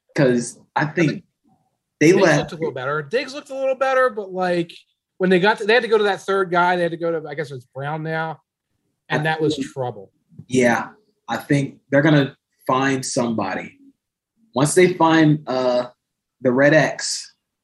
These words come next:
Speaker 1: then they're gonna keep attacking it,
Speaker 2: Mm.
Speaker 1: 'cause that's what happened against Tampa. And, I mean, I hate to sound so much like I'm super high on the Chargers, but I really am. <laughs> Like, this,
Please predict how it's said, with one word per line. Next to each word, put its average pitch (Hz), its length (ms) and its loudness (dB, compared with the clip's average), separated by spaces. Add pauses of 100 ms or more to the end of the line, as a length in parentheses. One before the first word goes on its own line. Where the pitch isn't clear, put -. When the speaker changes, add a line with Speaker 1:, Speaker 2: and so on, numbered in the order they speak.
(540)
Speaker 1:
then 117 480 0 (100)
they're 123 120 -2
gonna 131 140 0
keep 131 220 0
attacking 107 520 -4
it, 87 120 -20 (540)
Speaker 2:
Mm. 127 120 -4
Speaker 1:
'cause 107 240 -2
that's 113 220 -2
what 127 100 -2
happened 113 280 -4
against 113 260 -6
Tampa. 113 460 -8 (500)
And, 104 80 -4
I 101 60 -4
mean, 98 320 -8 (880)
I 127 100 4
hate 160 160 8
to 135 60 2
sound 123 420 0
so 123 240 2
much - 320 -4
like 104 300 -2 (800)
I'm 107 160 -2
super 110 320 0
high 110 140 -2
on 98 60 -8
the - 80 -12
Chargers, 107 340 -6
but 110 120 -8
I 117 40 -4
really 135 340 4
am. - 220 -6 (120)
<laughs> - 120 -6
Like, - 240 2
this, - 280 4